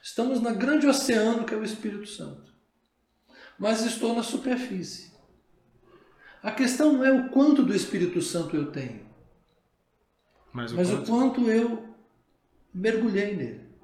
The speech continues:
Speaker 2: O quanto ele me tem.
Speaker 1: Talvez o que nós pudéssemos dizer, usar uma outra metáfora, diferente das que foram usadas até aqui, acabei de inventar agora. É...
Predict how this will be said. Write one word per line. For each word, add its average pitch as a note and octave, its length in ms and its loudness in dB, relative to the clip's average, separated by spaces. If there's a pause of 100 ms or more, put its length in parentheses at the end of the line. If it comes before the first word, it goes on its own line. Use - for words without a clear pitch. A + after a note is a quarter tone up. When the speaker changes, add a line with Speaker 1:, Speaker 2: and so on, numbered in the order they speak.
(380)
Speaker 2:
O B2 60 -14
quanto C#3+ 240 0
ele C#3 120 0
me C3 120 -2
tem. A2 260 -4
Speaker 1:
Talvez A#3+ 440 6
o B3 80 4
que A#3+ 100 0
nós A#3+ 260 4
pudéssemos F#3+ 640 2
dizer, D3 680 0
usar D3+ 300 2
uma F3 100 2
outra G#3+ 240 0
metáfora, F#3 640 -2
diferente A#3 480 -4
das G3+ 180 -4
que - 140 -16
foram F3 180 -4
usadas D3 400 -4
até D3+ 220 -8
aqui, D3+ 160 -10
acabei G#3 320 -2
de C#4+ 60 -4
inventar G3 460 -4
agora. C3+ 460 -10 (1120)
É... C#3 420 -2